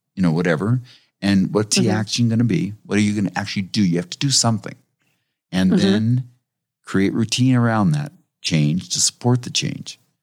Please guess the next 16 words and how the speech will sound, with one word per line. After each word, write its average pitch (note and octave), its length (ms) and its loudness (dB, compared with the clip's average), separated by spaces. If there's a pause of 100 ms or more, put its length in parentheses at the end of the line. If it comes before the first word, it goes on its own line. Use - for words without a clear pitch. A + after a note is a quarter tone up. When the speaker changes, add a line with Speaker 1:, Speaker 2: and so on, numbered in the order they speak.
(160)
Speaker 1:
that - 100 0
will F2 100 4
help F#2+ 220 -2
you G2 80 0
actually E2 220 -6
accomplish G2 520 -6
it. - 140 -6 (1120)
And F2 200 2
then G2+ 200 2
celebrate A2+ 760 2 (240)
the D#2 80 -14
change E2+ 640 0 (840)
and F2+ 240 2
then F#2+ 360 0
express - 360 -2
gratitude. - 560 -8